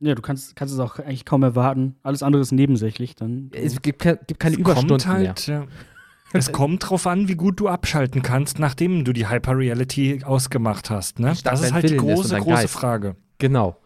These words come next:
Speaker 3: Das ist die große Frage, ob du dann am nächsten Tag bei der Arbeit nur mit den Gedanken beim Hulk hängst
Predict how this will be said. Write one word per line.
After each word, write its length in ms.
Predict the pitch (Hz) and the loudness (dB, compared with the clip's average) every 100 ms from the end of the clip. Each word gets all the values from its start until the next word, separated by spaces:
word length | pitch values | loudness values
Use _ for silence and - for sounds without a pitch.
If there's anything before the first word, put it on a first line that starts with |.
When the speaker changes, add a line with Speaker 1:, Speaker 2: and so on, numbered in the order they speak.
| _ - | _ -4
Speaker 3:
Das 160 | 143 | -2
ist 140 | 170 180 | 0 -2
die 80 | |
große 360 | 151 156 180 196 | -2 0 0 -2
Frage, 380 | - 156 165 170 | -4 0 0 0
ob 160 | 135 | -2
du 80 | - | -2
dann 180 | 139 139 | 0 0
am 100 | 135 | 2
nächsten 300 | 131 151 - | 0 -2 -4
Tag 200 | 139 143 - | -2 -2 0
bei 120 | 135 | 0
der 100 | 123 | 2
Arbeit 320 | 135 151 131 | 0 0 0
nur 220 | 131 147 | 0 2
mit 160 | 165 156 | 0 -2
den 140 | 147 | -2
Gedanken 760 | 127 127 131 135 156 151 143 117 | 0 0 -2 0 -2 0 -4 -2
beim 300 | 127 117 101 | 0 0 0
Hulk 240 | 135 135 | 0 0
hängst 480 | 123 120 165 - | 0 0 -2 -6